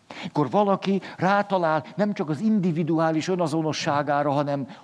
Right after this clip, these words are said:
a kapcsolatok általi özanos-, ön-, ö, ö, Rorát Michel, akkor... Hát, hát szóval nem tudom, na, már lehet, hogy szőnyeg széle lesz, nem?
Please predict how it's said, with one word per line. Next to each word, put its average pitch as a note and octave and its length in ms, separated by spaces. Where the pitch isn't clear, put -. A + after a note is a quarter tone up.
a - 160
kapcsolatok F3 720
általi D#3+ 480
özanos-, D3 560
ön-, F3+ 240
ö, C3+ 220
ö, D3+ 220
Rorát C#3 420
Michel, C3 1160
akkor... D#3 520
Hát, E3+ 340
hát - 180
szóval C#3+ 280
nem C#3+ 240
tudom, A#2 200
na, C3+ 280
már D3 180
lehet, D3 200
hogy C#3 100
szőnyeg B2+ 380
széle A2+ 340
lesz, A2 200
nem? C3 320